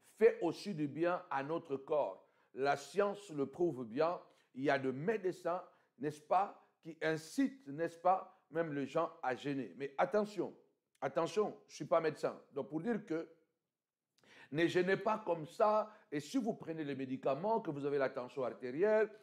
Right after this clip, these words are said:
que vous avez une maladie grave, n'entrez pas en jeûne comme ça, à sec, vous commencez à prier à sec. Non, ce n'est pas comme ça. Lorsque vous êtes déjà gravement malade, vous ne pouvez pas jeûner comme ça, comme vous voulez.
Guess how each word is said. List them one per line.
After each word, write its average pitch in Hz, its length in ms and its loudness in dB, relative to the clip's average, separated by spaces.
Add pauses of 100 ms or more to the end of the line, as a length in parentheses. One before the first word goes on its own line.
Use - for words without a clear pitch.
(160)
que 165 80 -2
vous 175 140 2
avez 165 240 2
une 165 100 -6
maladie 127 360 -2
grave, 190 500 4 (320)
n'entrez 180 520 2
pas 226 340 6
en 165 180 2
jeûne 180 320 0
comme 156 180 -4
ça, 202 240 2
à 151 140 0
sec, 214 420 -12
vous 180 140 -12
commencez 170 400 -12
à 190 80 -2
prier 185 340 -8
à 180 80 2
sec. 139 200 -10
Non, 131 240 -6 (180)
ce 120 100 -10
n'est 120 120 -4
pas - 180 8
comme 185 220 -2
ça. 123 280 -4 (360)
Lorsque 208 380 2
vous 175 200 4
êtes 208 120 4
déjà 175 280 4 (240)
gravement 175 480 4
malade, 135 400 0 (1080)
vous 151 160 0
ne 208 60 2
pouvez 156 240 0
pas 190 340 2 (220)
jeûner 185 400 6
comme 175 240 -2
ça, 208 140 2
comme 185 180 0
vous 156 160 -8
voulez. 135 360 -6